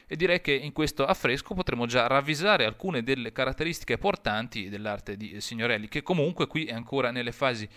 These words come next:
iniziali e, eh, per vedere proprio il culmine della sua arte dovremo aspettare ancora qualche anno.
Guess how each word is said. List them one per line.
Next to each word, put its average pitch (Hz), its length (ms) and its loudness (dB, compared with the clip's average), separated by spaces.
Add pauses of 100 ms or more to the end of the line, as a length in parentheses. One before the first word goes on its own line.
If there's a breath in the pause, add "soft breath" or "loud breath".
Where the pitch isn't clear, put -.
(300 loud breath)
iniziali 151 720 4
e, 151 260 0
eh, 123 120 0
per 131 160 0
vedere 147 280 2
proprio 127 320 0
il 147 160 -8 (160)
culmine 131 460 2
della 113 180 -2
sua 147 220 2
arte 131 160 -2
dovremo 113 400 -4
aspettare 104 760 -4
ancora 104 560 -4
qualche 104 320 -8
anno. 98 300 -10